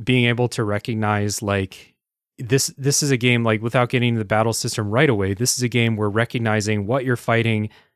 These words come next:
and how that thing might attack you is important.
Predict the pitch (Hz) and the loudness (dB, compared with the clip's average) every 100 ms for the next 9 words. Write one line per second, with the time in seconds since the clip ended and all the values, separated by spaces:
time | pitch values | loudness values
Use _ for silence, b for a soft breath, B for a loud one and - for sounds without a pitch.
0 | _ 107 104 120 113 110 - 120 107 104 | _ -4 0 2 2 0 -2 0 0 0
1 | 101 - 117 107 - 98 85 b b b | -2 -2 -2 -2 -4 -6 -8 b b b
2 | b 117 117 113 156 95 82 | b -2 0 2 0 0 -12